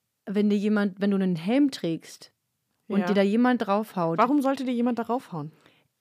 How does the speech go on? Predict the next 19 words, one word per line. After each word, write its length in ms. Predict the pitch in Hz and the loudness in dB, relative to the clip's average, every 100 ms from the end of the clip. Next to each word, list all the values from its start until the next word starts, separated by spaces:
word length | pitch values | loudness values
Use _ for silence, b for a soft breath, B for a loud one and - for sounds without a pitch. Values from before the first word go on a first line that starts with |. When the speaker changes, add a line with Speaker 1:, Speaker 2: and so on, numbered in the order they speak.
| _ | _
Speaker 1:
Ich 440 | 226 320 - - - | 2 2 0 -4 2
als, 680 | 226 285 359 - 523 - | 4 2 0 -6 -8 -8
<laughs> 40 | - | 0
ähm, 320 | 220 226 220 | 2 4 4
junges 420 | 226 254 262 - | 4 4 2 -2
Kind 360 | - 240 302 254 | -6 0 0 0
hatte 280 | 233 233 - | -2 0 2
einen 640 | 208 240 233 233 220 220 - _ | 4 4 4 4 2 -2 -12 _
Onkel, 600 | 208 254 294 311 302 302 | 2 4 2 0 -2 -2
der 200 | 233 214 | -2 -2
einfach 600 | 190 214 - 247 233 - | 0 0 0 -2 -4 -2
nicht 300 | 214 240 - | 0 0 -2
so 180 | 233 226 | -2 0
nett 340 | 196 208 214 | 0 -2 -2
war 320 | 180 185 254 294 | 0 0 0 -4
und 180 | 208 - | -6 -4
ich 280 | 220 - | -6 -6
bin 260 | - 220 226 | -2 2 2
geritten. 720 | 208 185 233 196 180 202 247 | 0 -2 -4 -2 -2 -2 -4